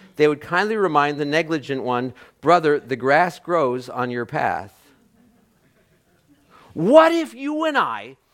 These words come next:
had such strong relationships, strong, loving relationship, we're walking in unity, we're, we're talking about that, okay?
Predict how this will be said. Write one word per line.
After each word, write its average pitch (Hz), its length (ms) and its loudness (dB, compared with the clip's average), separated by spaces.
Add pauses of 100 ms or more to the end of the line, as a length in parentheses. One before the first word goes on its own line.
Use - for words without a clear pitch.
had 185 280 0
such - 380 -6
strong 285 500 0
relationships, 233 880 -4 (160)
strong, 240 540 -2
loving 233 300 -2
relationship, 165 400 -4
we're 160 140 -4
walking 220 500 -2
in 240 180 -14
unity, 220 560 -8
we're, 185 160 -6
we're 170 100 -12
talking 202 320 -4
about 123 200 -8
that, 143 140 -4
okay? 160 360 -6